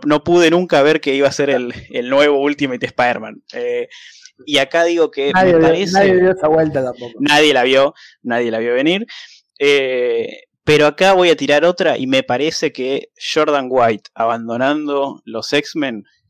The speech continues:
Speaker 1: puede ser que su destino sea la oficina arácnida,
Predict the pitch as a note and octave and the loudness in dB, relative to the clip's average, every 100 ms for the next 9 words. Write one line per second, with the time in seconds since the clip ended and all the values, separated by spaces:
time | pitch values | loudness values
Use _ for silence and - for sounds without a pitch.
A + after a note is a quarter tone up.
0 | _ - C#3 D3+ C3+ - C#3 D3 C3+ - | _ -6 0 2 2 2 0 0 -4 -6
1 | A#2+ A2+ - C3+ B2+ - B2+ B2 A#2 A2 | -8 -8 -4 -4 -4 -4 0 0 0 -4
2 | B2 _ - _ - - - A#2+ A2+ G#2+ | -6 _ -20 _ -16 -14 -12 -6 -4 -4
3 | G#2 F#2+ G2 G#2 G2+ F#2 _ G2 | -4 -6 -8 -8 -6 -8 _ _